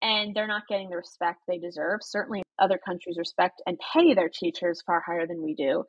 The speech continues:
In fact, there's a new study that just came out, I think this week or maybe last week, showing that teachers certainly feel underpaid and they're doing a lot more work than they're actually paid for. And so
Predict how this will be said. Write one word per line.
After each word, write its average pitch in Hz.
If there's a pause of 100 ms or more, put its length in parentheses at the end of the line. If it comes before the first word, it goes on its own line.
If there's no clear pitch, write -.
(280)
In 196
fact, 214
there's 220
a 202
new 208
study 190
that 170
just 185 (160)
came 180
out, 175
I 180
think 277
this 185
week 175
or 175
maybe 170
last 170
week, 160 (440)
showing 185
that 156 (340)
teachers 220 (140)
certainly 196
feel 180
underpaid 170 (360)
and 214
they're 208
doing 196 (140)
a 190
lot 202
more 190
work 180 (180)
than 180
they're 170
actually 165 (120)
paid 175
for. - (100)
And 220
so 208